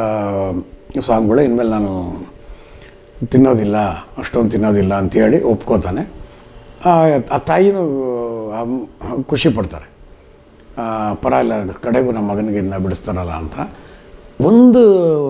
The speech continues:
ಸಂಶಯ ಆ ತಾಯಿ ಮನಸ್ಸಲ್ಲಿ, ಅದು ಗೊಂದಲ ಮನಸ್ಸಲ್ಲಿರುತ್ತೆ. ಏನಂದರೆ, ಓಪನ್ ಆಗಿ ಕೇಳ್ತಾರೆ ಮಹಾತ್ಮ ಗಾಂಧಿ ಅವ್ರನ್ನ.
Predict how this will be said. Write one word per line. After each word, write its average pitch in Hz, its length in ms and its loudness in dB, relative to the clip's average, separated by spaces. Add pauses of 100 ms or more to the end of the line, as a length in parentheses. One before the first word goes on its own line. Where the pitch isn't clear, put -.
(680)
ಸಂಶಯ 180 560 0 (280)
ಆ 123 140 0
ತಾಯಿ 160 320 2
ಮನಸ್ಸಲ್ಲಿ, 147 240 0
ಅದು 185 100 6
ಗೊಂದಲ 175 400 6
ಮನಸ್ಸಲ್ಲಿರುತ್ತೆ. 131 800 -4
ಏನಂದರೆ, 139 520 -6 (480)
ಓಪನ್ 196 260 -2
ಆಗಿ - 160 -8
ಕೇಳ್ತಾರೆ 98 340 -8
ಮಹಾತ್ಮ 98 380 -8
ಗಾಂಧಿ 82 280 -8
ಅವ್ರನ್ನ. 78 220 -14